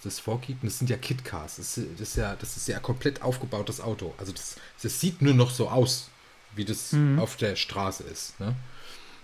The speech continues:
Speaker 1: Und das fand ich halt cool bei der S T C, ähm, bei der Su-, Super Tour-, Super Touring Car Championships. Und da ist beispielsweise der Opel Vectra auch mitgefahren. Und,
Speaker 2: Mhm.
Speaker 1: äh,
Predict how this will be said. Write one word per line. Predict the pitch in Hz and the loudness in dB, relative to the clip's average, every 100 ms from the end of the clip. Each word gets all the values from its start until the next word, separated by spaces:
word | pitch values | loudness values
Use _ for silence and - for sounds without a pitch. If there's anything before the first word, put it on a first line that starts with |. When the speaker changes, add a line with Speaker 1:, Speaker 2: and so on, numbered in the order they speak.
| - | -8
Speaker 1:
Und | 110 | 0
das | 127 | 2
fand | - 151 | 4 2
ich | - | 4
halt | 135 127 - | 2 2 0
cool | 156 | 0
bei | - 117 | 2 2
der | - | 2
S | 127 | -2
T | - 107 | -4 -6
C, | - 131 151 233 - - - _ _ _ - - - - - - | -2 0 2 0 -8 -20 -20 _ _ _ -20 -20 -20 -20 -12 -2
ähm, | 120 120 120 117 117 | 2 4 4 2 0
bei | 110 | -2
der | 104 | -2
Su-, | - 147 127 | -4 -6 -6
Super | - 147 147 - | -8 -4 -4 -4
Tour-, | 151 151 147 143 - | -4 -2 -2 -4 -8
Super | - - 165 165 143 135 - - | -12 -4 -4 -2 -4 -4 -10 -12
Touring | - 156 147 139 127 | -6 -4 -2 -4 -6
Car | - 120 123 127 | -4 -4 -4 -6
Championships. | - 127 127 139 - 185 - - - - - 101 | -2 -2 -2 -4 -6 -8 -10 -12 -16 -20 -18 -12
Und | - 117 120 | -6 -4 -2
da | 113 | -2
ist | 127 - | -2 -4
beispielsweise | 127 123 135 - 113 104 | -2 -2 -4 -4 -6 -4
der | - | -6
Opel | 127 107 | -4 -4
Vectra | 147 - - | -4 -6 -8
auch | 92 - | -10 -8
mitgefahren. | 101 - - 107 110 202 - - - - - - - - - | -10 -10 -8 -6 -6 -8 -12 -20 -20 -20 -20 -14 -12 -10 -4
Und, | 123 117 139 | -2 2 4
Speaker 2:
Mhm. | 131 | 6
Speaker 1:
äh, | 147 | 4